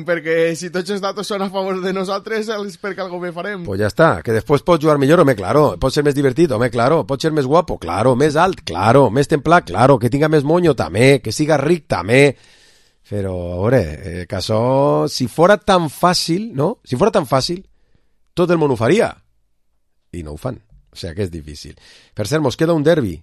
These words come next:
Speaker 2: contra el Llevant a casa. Si guanyarem ixe, faríem el pack completo dels derbis, no?
Speaker 1: Sis de sis.
Speaker 2: Sis de sis.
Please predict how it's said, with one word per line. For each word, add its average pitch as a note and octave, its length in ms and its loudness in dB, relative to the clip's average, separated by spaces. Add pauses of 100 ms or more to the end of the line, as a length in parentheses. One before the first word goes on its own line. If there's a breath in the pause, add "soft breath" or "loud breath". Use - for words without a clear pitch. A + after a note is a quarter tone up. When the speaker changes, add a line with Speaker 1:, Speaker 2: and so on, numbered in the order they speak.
Speaker 2:
contra G#2+ 300 -6
el G#2 60 -4
Llevant A#2+ 260 -2
a A2+ 60 -4
casa. B2 400 -4
Si - 260 -4
guanyarem B2+ 500 2
ixe, E3 320 -2
faríem C#3 320 -4
el C3+ 160 -2
pack C#3+ 240 -4
completo C3+ 540 -8
dels A2+ 180 -8
derbis, E2+ 320 -10
no? D3+ 200 -14
Speaker 1:
Sis D#3+ 260 -12
de D#3 120 -10
sis. D3 220 -10
Speaker 2:
Sis B2 260 -6
de A2+ 120 -8
sis. F#2 280 -14